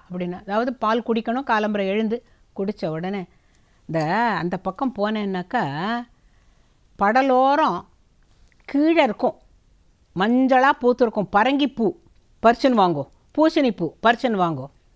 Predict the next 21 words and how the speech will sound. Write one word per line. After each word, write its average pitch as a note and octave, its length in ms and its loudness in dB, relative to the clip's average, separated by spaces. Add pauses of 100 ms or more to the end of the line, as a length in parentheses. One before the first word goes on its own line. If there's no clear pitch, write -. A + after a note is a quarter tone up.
(1300)
அப்ப A#3+ 460 -2
கற்றுக்கொண்ட A#3 640 -2
பாடம் A#3+ 340 -2
என்ன F#3 200 -2
தெரியுமா E3 360 -8 (260)
பாட்டி? F4 440 2 (140)
அந்த C#4 380 4 (480)
வேலி G4+ 360 2
மேல F4 340 4
படர்ந்துருக்குமே, C#4+ 480 2
அதுல C#4 340 2
கூட D#4 200 2
மஞ்சளா C4 520 2
பூத்திருக்குமே, G#3 640 -2 (160)
அசடு, F#3+ 560 -2 (500)
அது G3+ 280 -2
சொரைக்கா, A#3+ 340 4 (920)
அந்த A#3+ 280 2
பூவெல்லாம் C4 320 4
வைக்கப்படாது. A3+ 500 0 (760)
பூசணி, D4 520 2